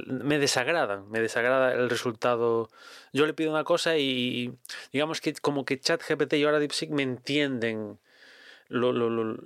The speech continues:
el resultado que, que, que, que yo quiero, ¿no? A raíz de, de lo que pido, ¿no? No sé cómo, cómo explicar. Después Gemini, que, pff,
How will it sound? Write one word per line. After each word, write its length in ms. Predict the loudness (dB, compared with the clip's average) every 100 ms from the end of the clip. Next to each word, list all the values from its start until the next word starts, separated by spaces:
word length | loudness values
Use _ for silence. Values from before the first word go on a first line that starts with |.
| -6
el 240 | -2 0
resultado 540 | 0 -2 0 2 2
que, 120 | 0 -6
que, 200 | -8 -6
que, 340 | -6 -6 -10
que 300 | -8 -6 -4
yo 220 | 0 0
quiero, 340 | 2 0 0 -2
¿no? 220 | -2 -2
A 80 | 0
raíz 180 | 0 0
de, 240 | -2 -2
de 100 | -2
lo 120 | -2
que 100 | -4
pido, 320 | -6 -8 -8
¿no? 160 | -12 -10
No 80 | -6
sé 140 | -4
cómo, 340 | 0 0 2 0
cómo 140 | 0
explicar. 380 | -2 0 2 2
Después 320 | 2 2 0
Gemini, 500 | 2 0 0 -2 -2 -6 _ _ -18
que, 420 | -2 2 4 2 2
pff, 200 | -2